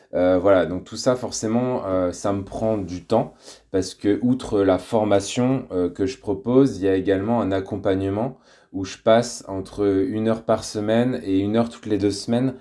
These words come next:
avec chaque personne. Euh, donc forcément, ça me prend un peu de temps et ça me laisse aussi moins de temps pour faire d'autres choses.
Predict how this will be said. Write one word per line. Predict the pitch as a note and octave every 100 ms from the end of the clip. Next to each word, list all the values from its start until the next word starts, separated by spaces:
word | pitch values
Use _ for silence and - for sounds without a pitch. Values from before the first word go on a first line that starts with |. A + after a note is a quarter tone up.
| _ -
avec | F#2 F#2+ F#2+
chaque | - A#2+ -
personne. | A#2+ A#2 - G2 D#2+ D#2 _ - _ -
Euh, | E2+ F2 F2+
donc | F#2 F#2
forcément, | G2+ - G#2+ C3+
ça | C3+ F#2+
me |
prend | F#2+ B2+ C3+
un |
peu | - A2
de |
temps | - A#2 A#2 D3 D3
et | G2+
ça | F#2+ G2
me | G2
laisse | G#2+
aussi | G2 - G#2+
moins | G2
de | F#2+
temps | F#2 A#2
pour | A#2 G#2
faire | - G#2+
d'autres | F#2 G2 G2 G2+
choses. | F2+ - G#2 A#2+ -